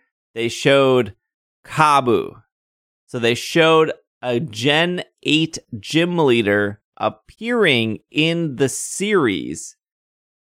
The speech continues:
And so that might be our first sign that, like, noth-, like, this is the same universe, like, nothing has happened. Like, a Ka-, Ka-,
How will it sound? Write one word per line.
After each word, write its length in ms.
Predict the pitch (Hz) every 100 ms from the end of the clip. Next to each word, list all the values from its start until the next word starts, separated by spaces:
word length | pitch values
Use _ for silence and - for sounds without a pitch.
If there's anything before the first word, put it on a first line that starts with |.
| _ _
And 220 | 127 127
so 260 | 123 156 147
that 520 | 123 120 151 190 -
might 360 | 135 143 151 151
be 200 | 151 143
our 180 | 98 123
first 440 | - - 143 135
sign 420 | - 131 127 131 120
that, 160 | 101
like, 300 | 90 90 -
noth-, 480 | 107 117 123 143 - -
like, 200 | 120 -
this 200 | 156 156
is 140 | 113
the 120 | 117
same 340 | 104 123 120 117
universe, 600 | 113 113 107 107 107 -
like, 180 | 98 101
nothing 380 | 113 117 117
has 140 | 110 -
happened. 560 | 101 98 104 101 104
Like, 320 | 98 95 92 _
a 100 | 123
Ka-, 300 | 131 - 156 -
Ka-, 220 | - -